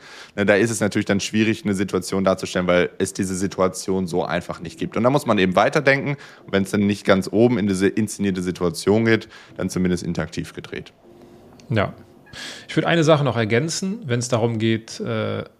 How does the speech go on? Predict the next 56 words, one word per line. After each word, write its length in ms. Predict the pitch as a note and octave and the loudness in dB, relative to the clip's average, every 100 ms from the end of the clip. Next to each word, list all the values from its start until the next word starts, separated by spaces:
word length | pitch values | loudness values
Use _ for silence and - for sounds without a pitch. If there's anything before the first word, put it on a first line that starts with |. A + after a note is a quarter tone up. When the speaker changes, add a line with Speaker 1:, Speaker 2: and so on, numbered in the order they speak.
| _ - | _ -4
Speaker 2:
Hooks 320 | C#3+ - - | -4 -6 -8
zu 80 | A2 | -6
inszenieren. 760 | A2+ - G#2 G#2 C3+ E3 D#3+ - - - - - - - - _ _ _ _ _ _ _ _ - - - - - - B3 - | -6 -4 -4 -2 -2 -2 -6 -10 -18 -16 -16 -18 -20 -20 -20 _ _ _ _ _ _ _ _ -20 -20 -20 -20 -20 -18 -14 -8
Das 220 | C#3+ B2 | -6 -2
kann 160 | - D#3 | 0 2
auch 240 | C3+ C3+ | 2 0
so 140 | - B2 | 0 -2
einen 100 | A#2 | 0
Tag 280 | A#2 A#2 | 0 0
sprengen. 420 | - - A2 A#2 G2 - _ _ | -2 -2 -2 -2 -6 -14 _ _
Ja, 220 | A2+ D3+ | 0 0
also 560 | B2+ A2 A2 G#2+ A2 A#2+ C#3+ C#3+ C3+ D#3 | 2 2 2 2 0 -4 -10 -10 -10 -10
ich 160 | F3 - | -10 0
weiß 220 | A#2+ C#3 | 2 4
noch, 160 | D#3+ D3+ | 0 0
vor 280 | - A#2 A2 | -2 -2 -2
ein 60 | |
paar 160 | - A2+ | -2 0
Wochen 340 | A#2 C3 C3+ | 0 0 -4
hatten 240 | A#2+ - A2 | -6 -6 -6
wir 60 | |
irgendeine 260 | A#2 A#2+ A#2+ | -4 -4 -4
Drehvorbereitung 1120 | - A#2 A#2+ C3 B2 A2+ A2+ A#2+ A#2+ B2 A#2+ | -2 -2 -2 -2 -2 0 0 0 -2 -4 -4
und 280 | - B2 G#2+ | -6 -6 -2
da, 380 | A2 G#2+ G#2+ A2 | 2 2 2 0
ähm, 500 | A2 A2+ A#2 A#2+ A#2+ | -4 -8 -10 -10 -6
hat's 200 | B2 B2 | -4 -4
nicht 140 | C#3+ - | -4 -4
hingehauen. 440 | B2+ C3 F#2+ F#2 | -6 -4 -6 -6
Also 160 | G#2+ G#2+ | -8 -6
da 100 | G#2 | -6
hatten 520 | G#2+ - E3+ C#3 A2+ | -8 -12 -14 -10 -8
wir 160 | A2+ A#2+ | -6 -6
in 100 | A#2+ | -2
der 220 | B2 A#2+ | 0 0
Redaktion 580 | A2+ A2 - C3+ C3+ B2+ | 0 -2 -2 0 0 0
zu 220 | - C3+ | -2 -2
viele 320 | - B2 A#2 | 0 -2 0
Szenen 500 | - B2+ B2+ C3 B2+ | 0 0 0 -2 -6
und 160 | A#2 A2+ | -8 -8
zu 220 | - B2 | -6 -6
viel 200 | B2+ A2+ | -4 -4
dies 360 | A#2 B2+ B2 | -2 0 -2
und 120 | A#2+ A2+ | -4 -4
hier 160 | C#3 | -4
können 200 | B2 B2+ | -2 -6
wir 60 | A#2+ | -6
noch 140 | A#2+ | -6
mal 120 | B2 | -6
das 340 | A2+ B2 A#2+ - | -4 -2 -2 -4
und 80 | A#2 | -6
das 140 | A#2 | -6
ist 100 | A#2 | -6
noch 100 | A2+ | -6
mal 120 | A2+ | -4
interaktiv. 760 | A#2 A#2 A#2 - - B2+ C3+ - | -4 -4 -6 -4 0 0 0 -8